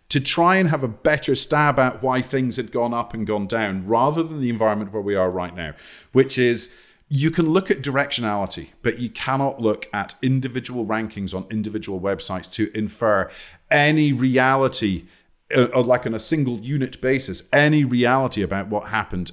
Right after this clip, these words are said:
in a search engine update. You just can't do it anymore. There's too much stuff going on simultaneously for you to draw any conclusions that you can actually have learnings from and work off them. So on that basis, like, if there's one thing that the s-, entire S E O industry needs to stop doing,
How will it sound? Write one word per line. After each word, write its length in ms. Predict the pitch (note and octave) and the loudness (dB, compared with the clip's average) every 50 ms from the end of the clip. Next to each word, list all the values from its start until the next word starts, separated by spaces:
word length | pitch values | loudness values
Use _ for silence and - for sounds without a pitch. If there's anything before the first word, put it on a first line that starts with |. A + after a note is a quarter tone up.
| - | -2
in 240 | A2 G#2 G2 G2 G2 - | -2 0 0 0 -4 -4
a 220 | - G2 F#2+ F2+ F2+ - | -4 -4 -4 -4 -6 -8
search 280 | - - G#2+ F#2 - - | -4 -2 -2 -2 -2 -4
engine 220 | F#2 F2 E2 E2 | -8 -8 -8 -10
update. 380 | E2 C#2+ - - D#2 D2 D2 G2 | -12 -12 -12 -12 -12 -12 -8 -6
You 80 | G#2+ G#2+ | -4 -4
just 180 | A2+ B2+ A2 | -2 -4 -4
can't 260 | - - A#2+ A2+ F2+ | -2 -2 -2 -2 -2
do 140 | E2+ G#2+ G2 | -2 -2 -2
it 80 | F2+ D2 | -2 -2
anymore. 320 | E2 E2 E2 D#2 C#2 C#2 - - - - - - - - | -4 -8 -10 -10 -12 -14 -14 -16 -16 -16 -16 -18 0 4
There's 180 | D3 D3 - | 4 4 4
too 300 | - - - G3 G3 A3 | 4 0 2 4 4 4
much 220 | G#3+ G#3+ G3 - - | 4 2 2 0 0
stuff 280 | - E3 D3 C3 - | 2 2 2 0 0
going 220 | - D3 C3+ B2+ B2 | 0 2 2 2 2
on 100 | A#2 A2+ | 0 -2
simultaneously 720 | - C3 A#2+ A#2 A2 - B2+ A#2 A2+ G#2+ G2 - G#2 G2+ | -2 -2 -4 -4 -4 -4 -4 -2 -2 -4 -4 -4 -8 -8
for 120 | - - | -6 -4
you 100 | A2 G#2+ | -4 -2
to 100 | G#2+ - | -2 -2
draw 240 | A2+ A2 A#2 G#2+ G#2+ - | -2 2 4 4 4 4
any 340 | - B2+ B2+ C3+ D3 D#3+ D#3+ | 4 2 2 4 4 2 0
conclusions 640 | D#3+ - D#3 C3 - - C#3 A#2+ F#2 - G#2 F#2+ - | -2 -4 -10 -8 -4 0 0 0 0 0 -4 -6 -6
that 140 | - E2+ A#2 | -8 -10 -10
you 100 | G#2+ - | -6 -6
can 160 | A2+ G#2 - | -6 -6 -2
actually 380 | - A2+ A2+ - - - B2+ A2 | 0 -2 0 0 -4 -4 -4 -4
have 200 | F#2+ A2+ G#2 G2 | -4 -4 -4 0
learnings 440 | G#2+ A2 A#2 A#2+ A#2+ A2 G#2+ G2 - | 2 2 2 2 2 0 0 -2 -2
from 380 | - F#2+ E2+ E2 F2+ B2 D3+ - - - - - - - - - _ | -2 -2 -2 -2 -2 -4 -8 -10 -14 -16 -16 -18 -20 -20 -20 -2 _
and 320 | C3+ C3 A#2 G2 F#2 F#2 G2+ | 2 2 2 0 -2 0 4
work 320 | G#2+ A#2+ B2 A2 - - | 4 4 4 4 0 -6
off 180 | D#2+ D2 - - | -10 -10 -10 -16
them. 160 | C#2 B1+ - _ - - - - | -18 -18 -20 _ -20 -20 -8 -2
So 280 | - - F3 E3 D#3+ | 0 4 4 6 6
on 80 | D#3+ D#3+ | 4 4
that 180 | F3 E3+ E3+ | 0 -2 0
basis, 340 | - D#3 C#3+ C3+ C3+ B2+ - | 0 0 0 0 -2 -2 -2
like, 220 | C3+ C3 - - - | -2 -2 -2 -4 0
if 160 | - D3 C#3+ - | 0 0 2 4
there's 220 | E3 D#3+ D3+ C#3 | 4 4 4 4
one 220 | C#3+ D#3 F3+ G3+ | 2 2 4 4
thing 480 | F#3+ - - E3 E3+ E3+ A3+ A#3 A#3 G3+ | 2 2 4 4 4 4 4 2 0 0
that 160 | D#3+ D#3 - | 0 0 0
the 100 | C3+ C3+ | 2 2
s-, 160 | C#3 C3 - | 2 0 -2
entire 440 | - - C#3 C3+ C3 - C#3+ C#3+ C#3 | -4 -4 -4 -2 0 0 2 4 2
S 140 | C3+ C3 - | 2 2 0
E 60 | C#3+ | 0
O 60 | C#3 | 0
industry 320 | C3+ C3 B2+ - - C#3+ C3+ | 0 -2 -4 -4 -4 -4 -2
needs 180 | C3 B2+ B2+ | -2 -4 -4
to 100 | - G2 | -6 -6
stop 600 | F2 - - - - - - - F#2 - - - - | -6 -4 -4 -4 -4 -4 -2 -2 -2 -2 2 2 2
doing, 440 | - F3+ G3 - D4+ E4+ F4 E4 | 4 4 4 4 4 2 0 0